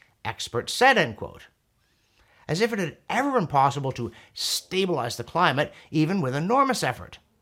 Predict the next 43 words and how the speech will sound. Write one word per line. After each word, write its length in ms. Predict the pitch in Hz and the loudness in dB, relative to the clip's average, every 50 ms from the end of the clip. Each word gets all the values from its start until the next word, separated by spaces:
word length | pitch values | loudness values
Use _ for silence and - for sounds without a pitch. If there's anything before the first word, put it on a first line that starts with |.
| _ _ _ _ _ | _ _ _ _ _
How 200 | - - 302 330 | 4 6 6 8
would 140 | 339 339 285 | 6 6 4
you 60 | 311 | 0
have 120 | 311 311 - | -2 -2 -2
prevented 480 | 285 240 208 240 269 285 269 - 180 | -4 -2 0 0 0 0 0 -2 -4
the 80 | 170 196 | -2 0
Little 280 | 202 226 220 226 220 | 0 0 0 0 0
Ice 260 | 240 269 294 - - 240 | 0 -2 -2 -2 -2 -4
Age? 200 | 160 123 120 156 | -4 -4 -2 -2
What 160 | 247 - - | -2 -2 -2
would 160 | 277 247 - | -6 -8 -6
you 100 | 254 247 | -4 -2
have 160 | 233 196 165 | -2 -2 -2
done? 340 | 151 196 - 320 254 - - - _ _ _ _ _ _ _ _ _ _ _ | -2 -4 -2 -4 -6 -10 -12 -18 _ _ _ _ _ _ _ _ _ _ _
It's 180 | - 214 - - | -6 -6 -6 -4
just 320 | - 254 247 - - - | -4 -4 -2 -4 -4 -4
nonsense. 760 | 190 214 233 269 311 302 294 - - - - - - - - - _ _ _ _ _ _ _ _ _ _ _ _ _ _ _ _ _ _ _ _ _ _ _ | -4 -2 -2 0 -2 -2 -2 -4 -6 -8 -10 -12 -14 -14 -14 -16 _ _ _ _ _ _ _ _ _ _ _ _ _ _ _ _ _ _ _ _ _ _ _
In 100 | 214 233 | 0 2
the 60 | 254 | 4
newsletter, 400 | 277 320 330 - 269 196 160 156 | 4 4 4 4 6 6 6 6
we 100 | 156 160 | 6 8
also 300 | 156 185 226 208 220 233 | 8 8 8 6 4 0
observed 260 | 170 131 139 135 117 | -2 0 0 -2 -2
that 160 | 131 - - | -2 -6 0
Volkswagen 540 | - 147 170 175 - - 147 135 123 120 117 | 2 2 2 2 0 0 0 2 2 0 0
must 180 | 120 127 - - | -2 -2 -4 -4
be 100 | 135 123 | -6 -6
thinking, 400 | - 135 127 120 117 107 104 101 - - _ _ _ | -4 -4 -4 -2 -4 -4 -6 -8 -10 -16 _ _ _
"Good 180 | - 165 180 - | 4 4 4 4
thing 160 | - 156 131 | 2 -2 -2
the 80 | 107 104 | -2 -4
Canadian 400 | - 123 139 175 214 269 262 233 | -4 0 2 2 4 2 2 2
government's 400 | 165 151 135 113 117 104 90 - | 4 2 2 2 0 -6 -8 -6
giving 240 | - 117 95 101 92 | -6 -6 -6 -6 -8
us 140 | 92 - | -10 -10
billions," 500 | - - 95 95 87 82 98 135 131 - - - - - - | -10 -8 -8 -8 -8 -8 -10 -10 -10 -10 -12 -14 -20 -12 -8
as 160 | - 120 110 | -6 -6 -6
Bloomberg 460 | - - 139 165 190 196 180 175 143 139 | -6 -2 0 2 4 4 4 4 2 2
reports 380 | 131 - - 135 131 - - | -2 -2 -2 -2 -2 -2 -6
that, 120 | - - - | -10 -8 -4
quote, 260 | - 135 135 - - - - - _ - | -4 -2 -2 -4 -6 -12 -20 -20 _ 2
"Volkswagen 640 | 139 170 170 - - 175 165 165 147 127 120 - | 4 4 4 4 4 4 4 4 4 2 -2 -2
cuts 320 | - - 226 240 - - | 0 0 0 0 0 -4